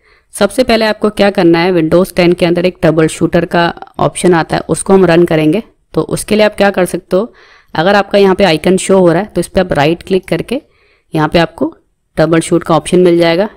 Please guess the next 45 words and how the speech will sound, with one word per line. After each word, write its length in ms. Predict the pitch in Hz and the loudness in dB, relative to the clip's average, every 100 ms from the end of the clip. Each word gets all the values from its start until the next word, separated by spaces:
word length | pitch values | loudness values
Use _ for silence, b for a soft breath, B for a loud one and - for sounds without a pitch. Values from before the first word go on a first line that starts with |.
| _ | _
In 160 | 170 185 | 0 0
case 240 | 208 208 | 0 0
आपका 240 | 190 180 196 | 0 0 0
यहाँ 240 | 175 165 | 0 0
पे 140 | 165 175 180 - | 0 0 -2 -8
speaker 440 | - - 160 175 | -14 -4 -2 -2
का 100 | 170 | -2
जो 140 | 175 175 | -2 0
icon 300 | 156 147 175 | -2 0 0
है 60 | |
वो 100 | 175 175 | 2 0
शो 220 | - 170 | 2 4
नहीं 220 | 175 170 | 4 2
कर 160 | 196 170 | 0 -2
रहा, 140 | 185 254 b b b b | -2 -6 b b b b
तब 140 | - 196 | -2 2
हम 140 | 214 | 2
क्या 140 | 202 196 | 2 2
करेंगे, 340 | 185 165 175 302 _ _ _ _ _ | 2 0 0 -4 _ _ _ _ _
इस 180 | 175 175 | -4 0
Windows 340 | 160 160 180 | 2 4 4
icon 300 | 190 175 185 | 2 0 -2
पे 140 | 180 185 | 0 -2
click 320 | - 190 196 | -2 -4 -2
करेंगे 320 | 190 170 170 | 0 2 0
एक 120 | 170 165 | 0 -2
बार 140 | 220 - - | -6 -8 -8
और 140 | 160 | -6
यहाँ 180 | 160 170 | -4 -2
पे 80 | 220 | -2
हम 100 | 233 | -2
type 280 | - 170 170 | -2 -4 -2
करेंगे 340 | 170 165 196 294 - | -2 -2 -4 -8 -6
double 280 | 156 156 160 | -4 -2 -6
shooter। 440 | - 165 160 277 - - - - - - - _ _ _ _ _ _ _ _ | -6 -4 -4 -4 -8 -12 -10 -8 -8 -10 -16 _ _ _ _ _ _ _ _
यहाँ 160 | 151 147 | -2 0
पे 80 | 180 | 0
आपको 220 | 170 185 | 0 0
option 240 | 170 - | 0 2
मिल 120 | 180 170 | 2 4
जाएगा 200 | 165 180 | 2 0
double 300 | 175 160 156 | -2 0 -2
shoot 260 | - 170 | 0 -2
settings 400 | - - 151 196 | -2 -2 0 0
का, 220 | - 214 | 0 -4